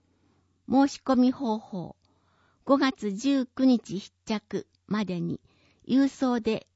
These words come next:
渋谷郵便局へ。問い合わせ先、ジェイケーケー東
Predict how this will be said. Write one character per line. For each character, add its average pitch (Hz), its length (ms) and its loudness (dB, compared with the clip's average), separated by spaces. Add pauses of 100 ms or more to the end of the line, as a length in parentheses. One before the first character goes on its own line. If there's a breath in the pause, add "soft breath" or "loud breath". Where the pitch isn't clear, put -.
(180)
渋 262 380 -2
谷 254 200 2
郵 254 240 0
便 247 280 2
局 180 340 -8
へ。 - 160 -10 (1300)
問 269 200 0
い 247 60 -2
合 233 80 -2
わ 233 140 -4
せ 220 140 -10
先、 202 460 -12 (720)
ジ 214 180 -2
ェ 277 40 4
イ 285 140 0
ケ 277 240 -2
ー 254 60 -8
ケ 262 200 -2
ー 208 180 -2
東 220 240 -2